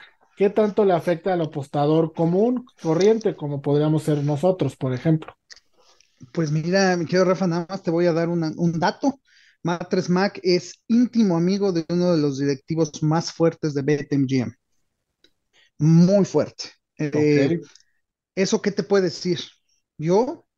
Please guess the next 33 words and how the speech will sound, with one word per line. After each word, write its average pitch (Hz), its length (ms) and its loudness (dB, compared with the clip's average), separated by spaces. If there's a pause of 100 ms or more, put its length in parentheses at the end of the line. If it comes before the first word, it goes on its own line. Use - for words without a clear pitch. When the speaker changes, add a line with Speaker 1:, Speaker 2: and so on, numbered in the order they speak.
(100)
Speaker 2:
yo 196 100 -2
no, 196 120 2
no 180 320 0
le 190 180 2
creo. 185 400 -4 (200)
<laughs> - 200 -20
Con, - 260 -2
digo 277 260 0
todo, 269 200 0
ya 254 160 2
con 277 220 2
eso 285 240 0
yo 233 120 2
no 285 140 4
le 214 160 2
creo. 208 320 -2 (640)
No 220 200 4
sé - 680 -4
si 240 160 -2
esto - 140 -4
sea 214 140 0
publicidad, 180 680 -2
no 190 100 -2
sé 180 140 -4
si 175 100 -12
para, 131 320 -10
para 139 140 -8
jalar 160 240 0
más 165 160 -4
gente 147 200 -6
que 131 100 -8
le 127 120 -2
meta, 196 600 -2